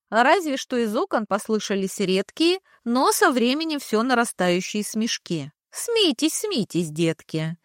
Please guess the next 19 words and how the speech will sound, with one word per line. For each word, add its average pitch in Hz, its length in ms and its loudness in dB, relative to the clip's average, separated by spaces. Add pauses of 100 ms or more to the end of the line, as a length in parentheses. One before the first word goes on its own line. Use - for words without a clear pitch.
(120)
Если 277 420 0
бы 233 140 4
от 269 180 2
этого 233 240 0
не 226 180 -2
зависела 233 600 0
моя 220 360 2
жизнь, 214 520 -2 (200)
я 320 320 4
бы, 440 140 6
может, 339 340 0 (100)
тоже 175 280 -2
посмеялась. 165 960 -2 (160)
Ведь 214 260 -2
как 427 220 2
смешно! 202 720 -6 (160)
Стоит 311 400 0
молодая 233 480 4
девушка 220 680 -4